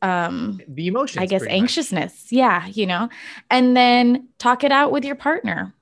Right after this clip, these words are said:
Speaker 1: Learn as much you can, talk it out, and see if that's really something that you want to explore and stick with.
Speaker 2: And
Speaker 1: And
Speaker 2: align
Speaker 1: we're
Speaker 2: it with
Speaker 1: wishing you the
Speaker 2: yourself.
Speaker 1: best of luck.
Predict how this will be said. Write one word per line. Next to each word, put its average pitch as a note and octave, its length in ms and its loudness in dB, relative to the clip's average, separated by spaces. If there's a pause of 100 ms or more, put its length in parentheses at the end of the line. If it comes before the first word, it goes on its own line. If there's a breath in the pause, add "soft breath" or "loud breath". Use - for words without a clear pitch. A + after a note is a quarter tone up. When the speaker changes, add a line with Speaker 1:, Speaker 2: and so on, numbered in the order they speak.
(140)
Speaker 1:
Learn G#3+ 280 0
as A#3 140 2
much B3 180 -2
you B3 60 -4
can, C4 480 0 (120)
talk G3+ 300 0
it A3 80 2
out, G#3+ 240 4
and G3+ 140 2
see A3+ 240 0
if G#3+ 100 -2
that's G#3 340 -2
really G3+ 280 0
something G3 420 -2 (320 loud breath)
that G3+ 160 4
you G3+ 160 -2
want F#3 220 -4
to G#3 80 -6
explore F3 640 -2
and E3 480 -6
stick - 360 -6
with. - 460 -12
Speaker 2:
And D3 160 -8
Speaker 1:
And - 140 -4
Speaker 2:
align G#3 200 2
Speaker 1:
we're B3 140 4
Speaker 2:
it - 40 0
with A#3+ 120 4
Speaker 1:
wishing G3+ 160 0
you F#3+ 60 2
the F3+ 60 -2
Speaker 2:
yourself. F3 180 -2
Speaker 1:
best F3 260 -4
of F3+ 80 -8
luck. - 140 -10